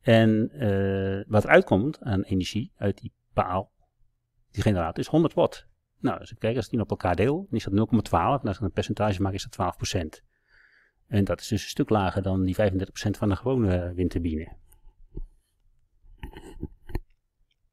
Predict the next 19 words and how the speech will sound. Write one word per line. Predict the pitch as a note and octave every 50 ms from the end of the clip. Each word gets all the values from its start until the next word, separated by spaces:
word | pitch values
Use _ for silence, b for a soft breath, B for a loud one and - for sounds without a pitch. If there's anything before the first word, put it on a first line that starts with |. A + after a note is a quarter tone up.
| _ _ _ _ _ _ _ _ _ _ _ _ _ _ _ _ _ - B B B B B
Hier | - C#3+
staat | - D3+ C3
weer | B2
een | F#2+ F2+
ster. | - - C#3 E3 - - _ b b b b b b b b b _ _
En | - A2+ A2 G2+
dat | F#2+ -
is | - A#2+ G#2+ - -
omdat, | - A2 G#2+ G#2 G2 F#2 F#2 F#2 - - - -
eh, | - G#2 F2 F2 F2+ F#2 F2+ F2 F2+ F2+ F2
net | F2+ F#2 A#2 -
als | - -
bij | - F#2+
die | F#2+ G2
eerdere | - - C#3 D#3 D3 -
opgave | - - - - A2 G2+ G#2+
over | G#2+ F2+
het | F#2+ F#2
rendement, | G2 F#2+ F#2 F#2+ F2+ F#2 F#2 F#2 - - -